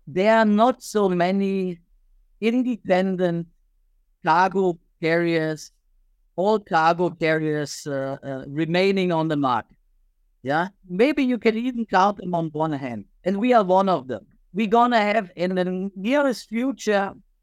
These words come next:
we're gonna have one of the most modern fleet in the world as an independent cargo carrier. It would be stupid not to embark on A I,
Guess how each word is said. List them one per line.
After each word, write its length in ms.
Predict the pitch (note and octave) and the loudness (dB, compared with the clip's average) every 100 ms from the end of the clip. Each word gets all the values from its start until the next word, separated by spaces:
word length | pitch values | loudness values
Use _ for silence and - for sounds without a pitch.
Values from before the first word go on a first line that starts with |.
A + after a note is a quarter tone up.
| - | -4
we're 100 | F3 | 0
gonna 320 | F3 F#3+ G3+ | 2 2 2
have 200 | F#3 F#3 | 2 0
one 220 | D#3+ F3+ G3+ | 0 0 0
of 160 | F#3 | 0
the 80 | E3+ | 0
most 480 | E3+ F3+ G#3+ G3+ - | 2 0 0 -4 -4
modern 420 | E3+ F3+ F3+ E3+ - | 0 2 0 -2 -10
fleet 300 | D#3+ E3 D3+ _ _ | -10 -8 -10 _ _
in 100 | C3+ | 0
the 100 | C3 | 2
world 320 | B2 A#2 F#2 - _ - | 2 2 0 -10 _ 2
as 200 | G3 G3 | 2 2
an 180 | G3 - | 0 0
independent 840 | A3+ A#3 G#3+ - F#3 F#3 F3 D#3+ | 0 0 0 0 2 2 -2 -6
cargo 440 | D3+ C#3 D3 D3 - | -2 0 0 -6 -8
carrier. 280 | B2 F#2 - - | -10 -10 -12 -4
It 140 | F#3+ | -2
would 220 | F#3 C#4 C#4+ - | 2 0 0 -4
be 340 | A#3+ A#3+ A3+ - _ _ _ _ _ _ _ _ _ - | -2 0 -2 -4 _ _ _ _ _ _ _ _ _ -4
stupid 460 | A#3 A3 G#3 - - - _ _ - | -2 0 0 -2 -6 -20 _ _ -4
not 320 | F3+ A3 A3+ | 2 2 2
to 120 | - | -2
embark 600 | G#3 F#3 D#3+ D#3 E3+ G3 - - | 0 0 0 2 4 2 -2 -8
on 220 | D#3 E3+ - | -4 -4 -2
A 260 | E3 F3 - | -2 -2 -2
I, 440 | D3+ E3+ G3+ | -2 0 -2